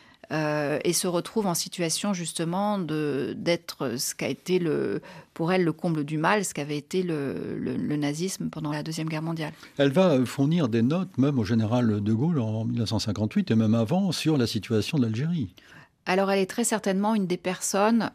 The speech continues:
Speaker 1: euh, qui fournit à De Gaulle des informations qui vont permettre aussi au général de Gaulle d'évoluer sur la question algérienne. Elle n'est pas la seule, mais elle est une de celles, euh, qu'il peut, euh, entendre et écouter,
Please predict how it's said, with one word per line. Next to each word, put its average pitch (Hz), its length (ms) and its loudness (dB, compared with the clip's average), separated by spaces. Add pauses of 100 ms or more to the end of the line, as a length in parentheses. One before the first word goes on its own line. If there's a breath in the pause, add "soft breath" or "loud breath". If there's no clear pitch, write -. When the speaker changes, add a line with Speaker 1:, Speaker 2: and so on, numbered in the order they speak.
(120)
Speaker 1:
euh, 156 520 -2 (380)
qui 185 420 0 (100)
fournit 202 760 4
à 165 100 2
De 170 140 0
Gaulle 185 320 4
des 185 180 4
informations 185 840 -2
qui - 140 -6
vont 185 160 -2
permettre 196 460 0
aussi 185 200 -2
au 196 40 0
général 175 400 0
de 170 80 0
Gaulle 190 340 4
d'évoluer 196 540 4
sur 196 160 -2
la 165 100 0
question 170 300 -6
algérienne. 151 500 -4 (100)
Elle 139 140 -2
n'est 139 80 -2
pas 123 200 -6
la 135 100 -2
seule, 226 380 0 (280)
mais 170 260 -6
elle 156 160 -2
est 160 140 -2 (160)
une 214 180 0
de 180 120 0
celles, 196 340 0 (500 loud breath)
euh, 160 100 -4
qu'il 180 220 -4
peut, 185 200 0 (160)
euh, 135 220 -2 (100)
entendre 180 400 -2
et 165 80 0
écouter, 180 560 -2